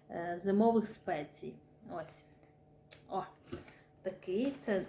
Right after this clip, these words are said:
буде входити у ваш подаруночок. Так, і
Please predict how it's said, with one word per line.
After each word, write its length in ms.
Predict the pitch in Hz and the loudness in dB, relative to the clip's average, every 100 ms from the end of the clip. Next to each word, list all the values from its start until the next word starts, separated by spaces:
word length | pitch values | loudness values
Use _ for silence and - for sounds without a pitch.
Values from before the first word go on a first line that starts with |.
| - - 190 | -6 -8 0
буде 220 | 208 196 | 4 4
входити 480 | 190 196 180 - 180 | 2 -2 -2 -4 -4
у 60 | |
ваш 160 | 175 175 | -4 -6
подаруночок. 840 | - 170 170 170 208 277 277 381 - - - | -10 -10 -8 -2 0 0 0 -4 -4 -20 -20
Так, 180 | - 170 - - | -12 -12 -10 0
і 200 | 233 | 4